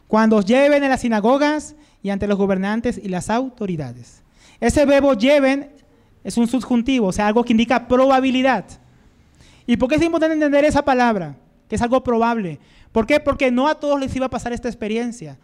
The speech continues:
Ni a todos los cristianos vamos a ir delante de reyes, delante de gobernantes, de, tal vez tengamos, ¿no? delante de nuestra familia,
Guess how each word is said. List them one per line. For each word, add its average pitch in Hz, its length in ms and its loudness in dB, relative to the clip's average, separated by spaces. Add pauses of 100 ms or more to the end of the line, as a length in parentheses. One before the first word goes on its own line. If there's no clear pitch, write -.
(440)
Ni 220 120 -2
a 220 80 0
todos 247 180 0
los 277 100 0
cristianos 254 600 -6 (100)
vamos 214 420 -4
a 214 60 0
ir 214 100 -4
delante 214 340 -4
de 196 140 -2
reyes, 226 400 -2
delante 190 300 -6
de 202 40 -4
gobernantes, 196 680 -4
de, 190 160 -6 (320)
tal 214 160 0
vez 254 160 0
tengamos, 254 420 -2 (760)
¿no? 214 200 -4
delante 233 720 -4
de 233 40 4
nuestra 233 180 0
familia, 185 520 -2